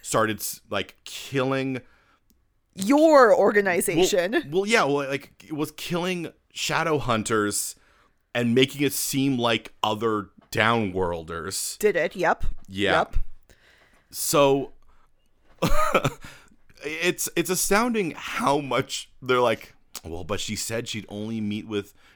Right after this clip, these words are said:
Speaker 1: Jason Clary." The only reason I think this kind of works is 'cause I don't think Alec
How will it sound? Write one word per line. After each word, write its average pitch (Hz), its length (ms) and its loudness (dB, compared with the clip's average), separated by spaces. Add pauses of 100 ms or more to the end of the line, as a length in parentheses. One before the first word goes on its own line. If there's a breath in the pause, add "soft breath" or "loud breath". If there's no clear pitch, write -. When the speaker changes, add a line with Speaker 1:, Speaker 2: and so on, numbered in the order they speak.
Speaker 1:
Jason 101 380 -4
Clary." 95 540 -6
The 120 200 -8
only 175 180 -2
reason 202 220 -2
I 156 60 -2
think 143 200 -6
this 123 160 -12
kind 113 200 -10
of 92 100 -10
works 90 280 -10
is 95 100 -16
'cause 95 120 -16
I 98 60 -8
don't 101 380 -8
think 110 380 -10
Alec 87 420 -2